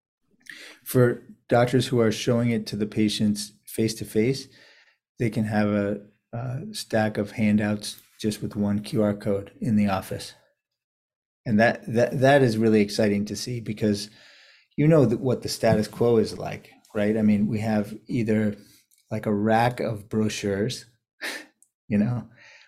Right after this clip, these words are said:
or we have a, a, a file cabinet somewhere. You know, if I ask any doctor, like, "Take me to your handouts," if I li-,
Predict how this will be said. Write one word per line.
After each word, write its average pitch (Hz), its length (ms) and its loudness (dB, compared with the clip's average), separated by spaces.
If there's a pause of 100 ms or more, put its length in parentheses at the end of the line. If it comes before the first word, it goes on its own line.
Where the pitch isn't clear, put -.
(160)
or 117 140 0
we 113 140 2
have 110 260 2
a, 104 240 2 (200)
a, 110 200 -4 (360)
a 127 80 -12
file 117 280 2
cabinet 107 480 2
somewhere. 98 540 -4 (300)
You 131 80 2
know, 123 260 2 (160)
if 131 160 -2
I 143 220 6
ask 131 420 0
any 127 260 2
doctor, 117 440 0
like, 104 240 -6
"Take 120 180 -2
me 117 120 2
to 113 140 -4
your 107 80 2
handouts," 107 680 0 (160)
if 143 140 -2
I 131 100 6
li-, 143 260 0